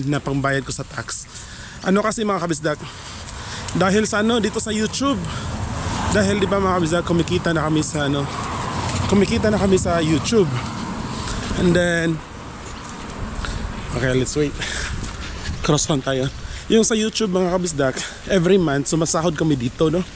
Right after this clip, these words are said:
Gagawa ko ng vlog soon, mga kabisdak, kung magkano yung kinita namin sa YouTube. So, yung this financial year, yung tax return lodgement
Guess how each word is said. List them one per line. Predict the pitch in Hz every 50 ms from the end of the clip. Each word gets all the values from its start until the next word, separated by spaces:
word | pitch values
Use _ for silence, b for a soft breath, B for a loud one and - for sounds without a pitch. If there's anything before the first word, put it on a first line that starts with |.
| - - -
Gagawa | 165 165 190 185 190 196 196 185
ko | 185 196
ng | 190 180 170 151 139
vlog | 160 160 160 151
soon, | - - 160 151
mga | 151 147 143
kabisdak, | 139 131 143 139 135
kung | 135 139 123
magkano | - 147 135 135 175
yung | 180 147
kinita | - 170 160 139 - 147
namin | 139 135 135
sa | 131 147 139
YouTube. | 143 135 135 - 151 143
So, | 135 123 - 147 139 135 127 123 B B B B B B B -
yung | 165 202 196 220 226 220 208 196 196 190
this | 196 226 214 - - - - - - -
financial | 202 196 190 185 180 208 190 180
year, | 175 165 156 151 156 156
yung | 165 156 156 151 143
tax | - 160 147 - -
return | 151 147 - 165 151 151
lodgement | 147 156 147 - 160 156 143